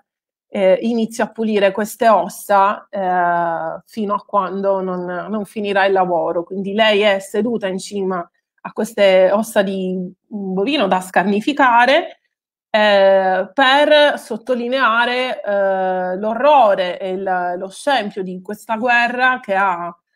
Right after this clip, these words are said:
portato morte e distruzione. Le sue performance a partire da questo momento sono anche legate a dei, mm, dei retaggi ancestrali e, e culturali della sua terra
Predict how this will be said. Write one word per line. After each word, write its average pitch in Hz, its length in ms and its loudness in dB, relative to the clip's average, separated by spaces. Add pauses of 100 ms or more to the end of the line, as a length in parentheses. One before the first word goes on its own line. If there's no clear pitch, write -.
(120)
portato 220 480 -4
morte 214 640 0
e 208 120 -6
distruzione. 240 1200 -2 (280)
Le 220 160 -2
sue 233 240 2
performance 220 800 0
a 220 60 -2
partire 233 340 -6
da 220 140 2
questo 226 260 -6
momento 233 340 -4
sono 220 200 -6
anche 240 580 -2 (140)
legate 226 800 4
a 196 120 6
dei, 196 320 -2
mm, 185 640 -8
dei 214 160 -6
retaggi 233 340 -2
ancestrali 214 1080 2
e, 175 880 -2
e 214 140 -14
culturali 220 720 2
della 190 260 0
sua 208 160 -6
terra 214 640 0